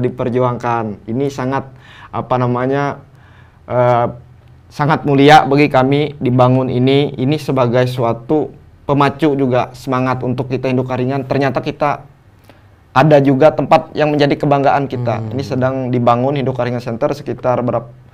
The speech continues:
Speaker 1: eh, lima puluh sampai enam puluh persen sudah, bangunan su-, sudah
Speaker 2: Ya.
Speaker 1: ada.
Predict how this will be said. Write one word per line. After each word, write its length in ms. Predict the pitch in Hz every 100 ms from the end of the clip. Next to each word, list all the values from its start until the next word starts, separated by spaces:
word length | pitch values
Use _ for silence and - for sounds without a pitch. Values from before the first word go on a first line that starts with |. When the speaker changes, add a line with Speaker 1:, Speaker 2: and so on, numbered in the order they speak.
| - - -
Speaker 1:
eh, 540 | 117 117 123 120 117 117
lima 220 | 120 131 127
puluh 300 | 143 143 143
sampai 340 | 139 117 135
enam 140 | 135
puluh 180 | 127 139
persen 540 | 139 127 135 117 101 117 - - - -
sudah, 480 | 107 113 104 - - - -
bangunan 420 | 113 113 123 123
su-, 120 | 127 -
sudah 240 | 123 117
Speaker 2:
Ya. 80 | 107
Speaker 1:
ada. 180 | 101